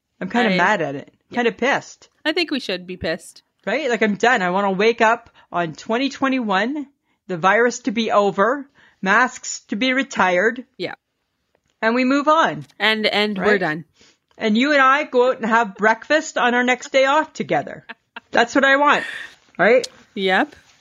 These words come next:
Speaker 1: You know? Good God.
Speaker 2: It's not good,
Speaker 1: Um,
Speaker 2: man. It's not good.
Speaker 1: It's not,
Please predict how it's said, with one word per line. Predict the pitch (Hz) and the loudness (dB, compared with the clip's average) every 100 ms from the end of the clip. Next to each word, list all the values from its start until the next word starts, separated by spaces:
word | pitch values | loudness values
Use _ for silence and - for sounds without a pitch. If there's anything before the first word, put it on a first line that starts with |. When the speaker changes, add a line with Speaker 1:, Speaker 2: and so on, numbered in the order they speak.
| _ - | _ -6
Speaker 1:
You | 180 | -2
know? | 170 160 220 247 _ _ _ _ _ _ | 2 4 2 -2 _ _ _ _ _ _
Good | 214 220 139 | -2 -2 -2
God. | 135 185 214 175 143 135 - _ _ _ _ _ _ _ _ _ _ - _ _ _ _ _ _ | -2 2 4 2 -2 -10 -20 _ _ _ _ _ _ _ _ _ _ -20 _ _ _ _ _ _
Speaker 2:
It's | - | -2
not | 185 220 | 0 2
good, | 226 214 | 2 2
Speaker 1:
Um, | 185 | 2
Speaker 2:
man. | 185 190 | 2 0
It's | 185 | 0
not | 202 196 | -2 0
good. | 180 170 | 0 0
Speaker 1:
It's | 175 | -4
not, | 175 | -10